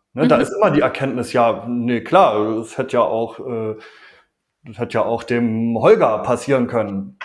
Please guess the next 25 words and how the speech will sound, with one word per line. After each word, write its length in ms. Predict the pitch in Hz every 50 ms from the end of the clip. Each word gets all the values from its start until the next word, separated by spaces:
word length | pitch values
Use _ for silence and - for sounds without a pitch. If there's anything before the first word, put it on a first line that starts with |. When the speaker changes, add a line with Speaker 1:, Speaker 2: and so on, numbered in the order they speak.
| - -
Speaker 2:
Mhm. 160 | - 262 285 262
Speaker 1:
oder 140 | 285 - - - - _
der 80 | - 523 -
Sabine. 640 | - 110 117 175 233 208 160 113 101 98 95 - -
Nö, 440 | 123 135 135 131 113 101 98 98 98
stimmt, 320 | - 254 262 233 196 139 -
Speaker 2:
Mhm. 40 | - - _ _
Speaker 1:
das 100 | - - 110
hätte 140 | - - -
eigentlich 220 | 110 107 131 -
auch 100 | 147 135
jedem 180 | 151 170 190 196
anderen 300 | 190 196 185 143 120 -
passieren 380 | 120 110 - - 117 104 104 98
können. 220 | - 98 98 - _ _ _ -
Speaker 2:
Mhm. 320 | 277 302 254 277 - - - _ _ _
Speaker 1:
Aha. 540 | - 190 - - - 175 175 175 175 - - _ _ _ _ _ _ _
So, 320 | - 120 104 90 95 - - _
und 160 | - 127 120 135
wenn's 200 | 131 123 - -
jedem 320 | 127 127 127 107 101 101 -
anderen 440 | 139 190 240 262 262 226 160 151 127
hätte 180 | 120 120 - 113
passieren 500 | - - 113 110 - - 113 110 107 104
können, 260 | - 107 101 -